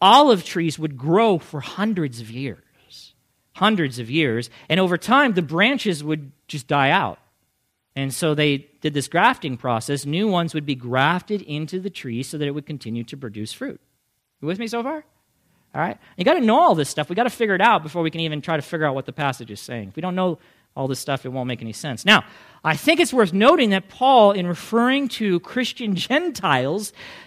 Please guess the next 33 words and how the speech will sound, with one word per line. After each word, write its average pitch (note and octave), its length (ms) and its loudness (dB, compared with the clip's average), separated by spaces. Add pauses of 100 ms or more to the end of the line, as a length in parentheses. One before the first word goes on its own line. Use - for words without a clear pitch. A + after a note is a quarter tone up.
says A#3+ 480 2
they A3+ 160 2
were G3+ 240 4
a F3 80 2
wild G3 840 2
olive B2+ 360 -2
shoot. - 380 -10 (260)
They E3+ 120 0
were E3 180 2
a D3 60 0
wild F3 600 2
olive A#2+ 240 0
shoot. - 280 -10 (220)
You B2+ 80 -6
see D#3+ 160 -4
that E3+ 140 4
in E3+ 100 -2
verse E3+ 220 -4
seventeen? F#3+ 640 -4 (920)
And E3+ 160 2
we G3+ 120 2
know B3 200 6
they A#3 140 10
were A3 100 6
grafted A3+ 480 6
into A3 400 0
not B3+ 200 4
just B3+ 200 -6
any C#4+ 200 0
olive E3+ 300 6
tree, G3+ 240 -4
but F3+ 160 2
a F3 140 4